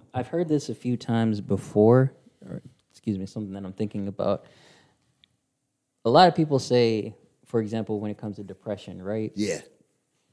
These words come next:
Speaker 1: They say depression, as bad as it can be,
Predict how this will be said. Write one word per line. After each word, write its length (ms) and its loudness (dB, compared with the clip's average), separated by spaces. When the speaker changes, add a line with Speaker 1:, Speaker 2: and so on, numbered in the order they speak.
Speaker 1:
They 180 2
say 480 -2
depression, 760 -4
as 140 -2
bad 360 2
as 160 -2
it 100 -6
can 160 -10
be, 540 -6